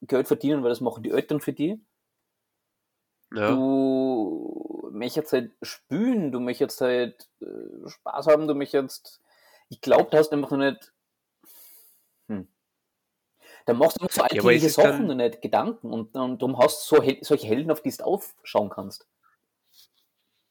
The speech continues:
Speaker 2: Ja, oder meinst du, wenn du früher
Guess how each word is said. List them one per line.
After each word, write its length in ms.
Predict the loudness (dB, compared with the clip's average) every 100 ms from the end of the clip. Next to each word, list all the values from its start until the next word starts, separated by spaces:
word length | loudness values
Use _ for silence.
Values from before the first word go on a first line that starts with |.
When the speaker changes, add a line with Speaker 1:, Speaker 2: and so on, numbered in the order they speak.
| _ _ _ _ _ _
Speaker 2:
Ja, 140 | 0 4
oder 280 | 6 6 4
meinst 360 | 2 2 2 -2
du, 160 | 0
wenn 160 | 0 0
du 220 | -2 -4
früher 840 | -8 -18 -12 -8 -2 0 0 -4